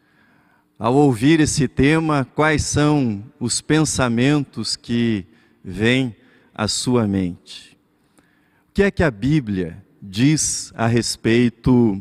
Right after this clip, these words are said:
desse assunto? Com calma, com paciência, quero conduzir as nossas reflexões ao longo desse mês de junho,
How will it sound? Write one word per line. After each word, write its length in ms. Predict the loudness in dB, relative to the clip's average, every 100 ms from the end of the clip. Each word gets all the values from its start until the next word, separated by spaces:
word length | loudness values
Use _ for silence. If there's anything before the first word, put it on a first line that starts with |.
| -10 -20
desse 520 | -4 2 2 2 -2
assunto? 440 | -2 -6 -8 -10 _ _ -20 _ _ _ _ _ _ _ _ _ _ -4
Com 160 | -2
calma, 680 | 0 2 4 2 0 -4 -8 -16 _ -8
com 160 | -6
paciência, 1120 | -2 -2 -2 -2 0 2 0 -2 -2 -2 -2 -8 _ _ _ _ -2
quero 680 | 2 4 4 2 2 0 -2
conduzir 680 | 0 0 2 0 0 0 2
as 160 | 2 0
nossas 520 | 0 0 0 -2 0
reflexões 1300 | 2 0 2 0 0 -2 2 2 2 0 -4 -8 -4
ao 160 | 0
longo 380 | 2 4 2 0
desse 340 | 0 -2 -2 -2
mês 400 | 2 2 0 -2
de 140 | -4
junho, 480 | -2 2 2 2